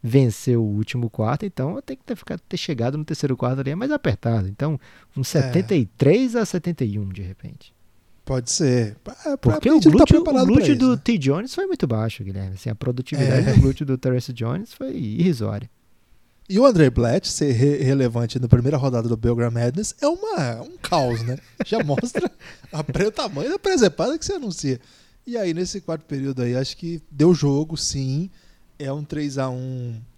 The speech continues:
Speaker 2: que fica assim, três a um e ainda o um veio no folclore. É, mas
Speaker 1: Não,
Speaker 2: em
Speaker 1: não
Speaker 2: todas
Speaker 1: vejo
Speaker 2: as
Speaker 1: muito folclore
Speaker 2: categorias
Speaker 1: não, Guilherme. Você acha que foi folclore?
Speaker 2: Não, um, um, por causa do glúteo.
Speaker 1: Ok, mas o terceiro quarto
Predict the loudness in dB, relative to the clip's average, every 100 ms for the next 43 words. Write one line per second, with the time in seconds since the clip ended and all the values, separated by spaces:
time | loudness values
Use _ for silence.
0 | -20 _ -8 -8 -6 -6 -6 -6 -2 0
1 | 2 0 -2 -2 -2 -4 -2 -2 -2 -6
2 | -4 -4 -4 -8 -6 -6 -2 0 0 -4
3 | -12 _ _ _ _ _ _ _ -6 -4
4 | -6 -12 -16 -12 -8 -8 -6 -8 -10 -10
5 | -8 -6 -6 -6 -4 0 2 0 -2 -6
6 | -6 -6 -2 -4 -4 -4 -4 -4 -4 -8
7 | -8 -4 -4 -4 -8 -12 -14 -12 -12 -12
8 | -12 -16 _ _ _ _ _ _ _ _
9 | _ _ -14 -10 -8 -8 -8 -10 -12 -20
10 | _ -16 -10 -10 -10 -8 -6 -8 -10 -20
11 | _ _ _ _ _ -20 -16 -14 -12 -12
12 | -12 -10 -8 -6 -6 -6 -6 -6 -6